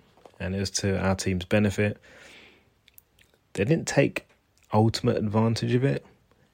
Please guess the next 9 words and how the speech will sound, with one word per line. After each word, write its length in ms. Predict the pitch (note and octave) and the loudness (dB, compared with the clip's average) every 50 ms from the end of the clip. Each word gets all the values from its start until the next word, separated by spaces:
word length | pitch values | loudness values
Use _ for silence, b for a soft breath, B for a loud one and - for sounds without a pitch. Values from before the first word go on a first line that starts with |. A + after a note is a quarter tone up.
| _ - | _ -8
and 380 | - F#2+ G2+ G2+ G2 G2 G2 F#2 - | -4 -2 -2 0 0 -2 -2 -4 -2
I 120 | G2+ G2+ | -2 -2
was 380 | G#2 G#2+ A2+ A2 G#2 F#2+ G2 - - | 0 4 4 4 2 2 -2 -8 -10
really, 480 | - F2+ G2 G2+ G#2+ A2 A2 A2 G2+ G2 | -8 -6 -2 2 6 6 6 6 6 4
really 220 | G2+ G2 F#2 F2+ | 2 2 2 0
curious 320 | - - B2 A2 G2+ F#2+ - - | 0 2 4 4 4 4 0 -4
to 60 | F#2+ | -4
see, 460 | - - A#2 G#2 F2+ E2 E2+ E2+ - | -2 2 4 4 4 2 0 -4 -6
actually, 580 | - G2+ G#2 - - - - - F2 E2+ F2 | -6 -6 -6 -6 -6 -6 -6 -4 -4 -4 -6